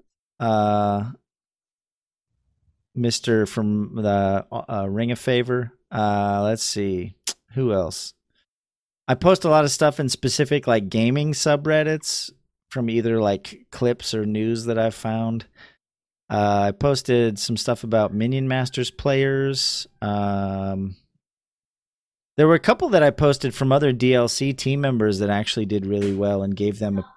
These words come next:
pretty large view boost. So yes, I do, uh, try and get involved and post content from other creators that I enjoy.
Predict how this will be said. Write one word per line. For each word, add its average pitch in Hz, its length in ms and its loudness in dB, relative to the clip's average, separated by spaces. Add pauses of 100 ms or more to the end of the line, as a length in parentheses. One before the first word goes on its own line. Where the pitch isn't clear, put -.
(120)
pretty 117 240 0
large 101 420 0
view 107 280 0
boost. 101 540 -4 (1500)
So 180 100 4
yes, 208 460 4 (180)
I 143 120 -2
do, 165 320 4
uh, 131 320 2 (1300)
try 123 260 -4
and 117 180 -4
get 113 140 0
involved 107 580 -2
and 98 200 -4
post 107 300 -6
content 101 480 -8
from 98 160 -10
other 95 180 -6
creators 95 520 -8
that 92 100 -6
I 92 140 -8
enjoy. 95 500 -8